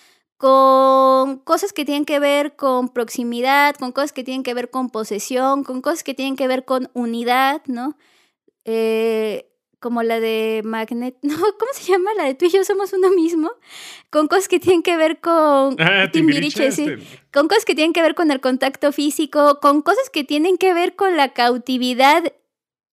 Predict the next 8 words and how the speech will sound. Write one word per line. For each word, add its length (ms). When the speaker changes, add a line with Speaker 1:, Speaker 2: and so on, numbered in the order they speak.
Speaker 1:
incluso, 680
güey, 260
lo 160
cual 140
me 100
parece 260
súper 460
raro, 380